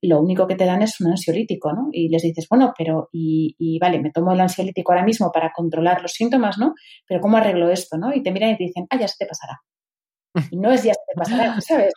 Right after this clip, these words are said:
Speaker 2: Joder.
Speaker 1: O sea, no es, <laughs> no es "ya se te pasará". Y lo mismo pasa, por ejemplo, el dolor de espalda, ¿no? Pues es uno de los principales baja-, eh, motivos de baja laboral. Te dan una, una, un analgésico, pero nadie te explica que si no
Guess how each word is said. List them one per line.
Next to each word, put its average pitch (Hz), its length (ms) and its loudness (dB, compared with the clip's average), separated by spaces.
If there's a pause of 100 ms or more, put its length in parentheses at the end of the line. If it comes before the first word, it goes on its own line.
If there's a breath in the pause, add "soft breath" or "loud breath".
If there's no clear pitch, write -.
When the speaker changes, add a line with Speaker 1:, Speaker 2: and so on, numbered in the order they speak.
Speaker 2:
Joder. - 240 -6
Speaker 1:
O - 140 -2
sea, 185 100 2
no 202 80 4
es, 233 120 6
<laughs> - 560 2
no 262 80 6
es 254 100 4
"ya 285 80 6
se 269 100 0
te - 100 4
pasará". 202 340 0
Y 247 100 4
lo 202 120 2
mismo 240 260 2
pasa, 247 200 0
por - 120 0
ejemplo, 226 220 0
el 190 60 0
dolor 202 220 2
de 220 80 0
espalda, 196 380 0
¿no? 240 200 -2
Pues 180 240 -6 (180 soft breath)
es - 100 -10
uno 208 80 0
de 196 60 2
los 180 60 -4
principales 196 520 -2
baja-, 196 260 -2
eh, 180 380 0 (160)
motivos 196 400 -2
de 190 80 2
baja 180 200 0
laboral. 208 580 4 (680 soft breath)
Te 180 80 0
dan 185 180 2
una, 202 340 0
una, 208 540 0
un 214 140 0
analgésico, 220 680 0
pero 180 160 0
nadie 202 240 4
te 240 80 -2
explica 233 960 0
que 190 140 -6
si 190 140 -8
no 185 180 -2